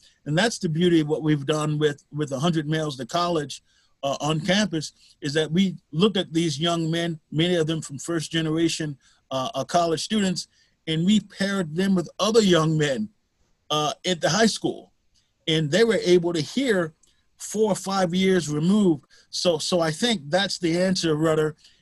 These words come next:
is saying you need a male perspective.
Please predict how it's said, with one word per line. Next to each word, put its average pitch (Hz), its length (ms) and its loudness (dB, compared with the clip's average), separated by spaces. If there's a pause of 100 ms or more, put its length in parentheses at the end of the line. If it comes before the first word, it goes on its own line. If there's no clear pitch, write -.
is 160 220 0
saying 175 560 2
you 220 280 2
need 214 260 4
a 151 80 2
male 175 520 2
perspective. - 760 -4